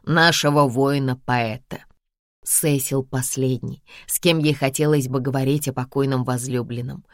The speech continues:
Призрак Сидни навеки поселился в ее сердце. А этот Сесил,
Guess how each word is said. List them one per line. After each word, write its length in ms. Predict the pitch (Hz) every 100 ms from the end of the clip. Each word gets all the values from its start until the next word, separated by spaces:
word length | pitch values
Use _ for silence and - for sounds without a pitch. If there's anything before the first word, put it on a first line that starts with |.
| - - -
Призрак 560 | 160 175 156 151 143
Сидни 440 | - 151 156 147 147
навеки 540 | 139 131 151 202 202
поселился 640 | 196 190 135 127 135 - 127
в 60 |
ее 200 | 123 123
сердце. 640 | - - 120 117 - - - _ _ _ _ -
А 100 | 226
этот 440 | 254 262 254 254
Сесил, 720 | - - 226 175 - - -